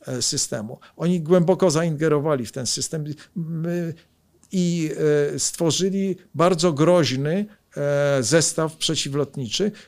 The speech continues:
który w pierwszych dniach, e, walki naprawdę dał się Rosjanom mocno we znaki.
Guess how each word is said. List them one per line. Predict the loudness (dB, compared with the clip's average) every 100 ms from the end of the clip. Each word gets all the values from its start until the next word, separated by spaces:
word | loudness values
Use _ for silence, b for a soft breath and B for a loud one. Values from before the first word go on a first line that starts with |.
| _
który | 0 2 2
w | -2
pierwszych | 4 6 6 4 0 -2 -6
dniach, | -8 -4 -2 -2 -4 -12 b b _ -6
e, | -4
walki | 0 2 2 0 -2 -2
naprawdę | -2 0 -2 -2 -2
dał | 0 -2
się | -2 -2
Rosjanom | -2 -2 -2 -2
mocno | -2 -2 -4 -6 -8
we | -6 -4
znaki. | -4 -10 -14